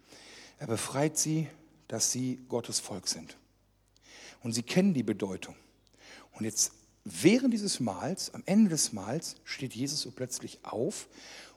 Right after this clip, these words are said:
und setzt ein neues Passafest, ein Passamahl ein, das Abendmahl. Es ist das Gedenken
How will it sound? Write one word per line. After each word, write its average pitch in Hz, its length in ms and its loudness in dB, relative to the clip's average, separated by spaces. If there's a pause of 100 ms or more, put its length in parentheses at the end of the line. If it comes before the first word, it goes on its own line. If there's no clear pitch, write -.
und 131 180 0
setzt - 580 2
ein 104 360 -6
neues 233 640 0
Passafest, - 1040 -4
ein 110 140 -12
Passamahl 104 760 -4
ein, 98 320 -14 (680)
das - 180 0
Abendmahl. 87 560 -10 (3000)
Es - 180 2
ist - 320 2 (540)
das - 180 0
Gedenken 175 800 2